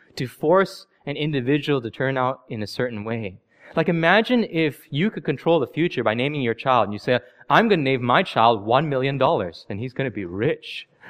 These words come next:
right? It doesn't work like that. However, there's something different when it comes to God. When God is in the business of giving names in the Bible,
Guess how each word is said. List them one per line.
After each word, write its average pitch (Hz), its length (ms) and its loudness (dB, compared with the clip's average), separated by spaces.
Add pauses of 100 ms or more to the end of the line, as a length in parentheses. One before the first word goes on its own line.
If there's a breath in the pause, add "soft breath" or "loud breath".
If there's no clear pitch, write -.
(120 loud breath)
right? 123 280 -4 (240)
It - 60 -4
doesn't 208 260 0
work 151 460 2
like 98 300 -4
that. 90 360 -6 (1160 loud breath)
However, 254 440 6
there's 180 220 -4
something 165 320 -4
different 156 380 0
when 127 100 -4
it 127 100 -8
comes 160 300 -4
to 107 140 -6
God. 113 520 -2 (520 soft breath)
When 165 220 4
God 233 300 8
is 190 120 -2
in 202 80 0
the 147 80 0
business 156 560 4
of 117 160 -2
giving 175 280 4
names 156 360 0
in 127 60 -4
the 113 80 -4
Bible, 117 500 4